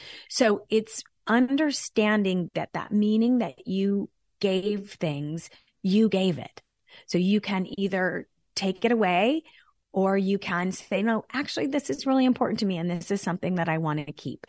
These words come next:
You know, I said something to somebody the other day and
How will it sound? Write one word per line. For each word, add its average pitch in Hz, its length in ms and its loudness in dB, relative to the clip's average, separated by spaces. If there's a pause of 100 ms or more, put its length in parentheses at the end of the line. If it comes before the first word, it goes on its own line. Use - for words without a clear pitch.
(320)
You 196 80 0
know, 214 80 6
I 214 60 6
said 247 300 2
something 208 280 2
to 170 80 -4
somebody 156 320 0
the 156 160 -4
other 151 180 -2
day 139 440 -4 (520)
and 147 400 -2